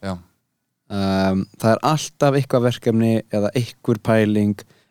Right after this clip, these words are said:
Speaker 2: eða eitthvað verkefni sem ég er að hugsa um sjálfur, þú veist, sem bara svona læðist aftan á manni og maður getur, það er rosalega erfitt að, hérna, loka hurðinni að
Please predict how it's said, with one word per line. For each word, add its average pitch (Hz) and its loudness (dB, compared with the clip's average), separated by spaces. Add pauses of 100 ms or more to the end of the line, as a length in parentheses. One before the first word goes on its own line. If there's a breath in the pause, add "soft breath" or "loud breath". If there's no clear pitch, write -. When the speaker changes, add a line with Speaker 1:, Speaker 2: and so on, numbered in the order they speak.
(100)
Speaker 2:
eða 143 4
eitthvað 139 2
verkefni 120 2
sem 110 4
ég 123 6
er 117 4
að 113 2
hugsa 113 -2
um 104 -2
sjálfur, 131 0 (240)
þú - -8
veist, - -12 (680)
sem 117 2
bara 117 2
svona 117 4
læðist 123 4
aftan 117 0
á - 4
manni 90 2
og 92 2
maður 101 2
getur, - -4 (220)
það 107 2
er 107 4
rosalega 113 2
erfitt 104 0
að, 101 2
hérna, 98 2 (680)
loka 113 2
hurðinni 104 2
að 104 2